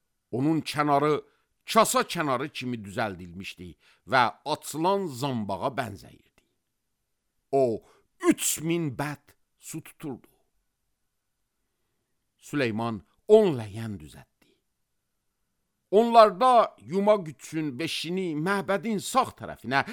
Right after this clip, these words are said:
beşini də sol tərəfinə qoydu. Yandırma qurbanı olacaq şeyləri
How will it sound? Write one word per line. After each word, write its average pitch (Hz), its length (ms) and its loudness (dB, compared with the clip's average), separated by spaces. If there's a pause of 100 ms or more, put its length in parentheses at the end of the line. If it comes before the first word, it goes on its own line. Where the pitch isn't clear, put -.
(140)
beşini 208 320 -2
də 202 220 6 (160)
sol 233 360 -2
tərəfinə 90 540 -12
qoydu. - 300 -20 (3000)
Yandırma 147 600 0
qurbanı 123 440 -4
olacaq 117 560 -4
şeyləri 90 640 -14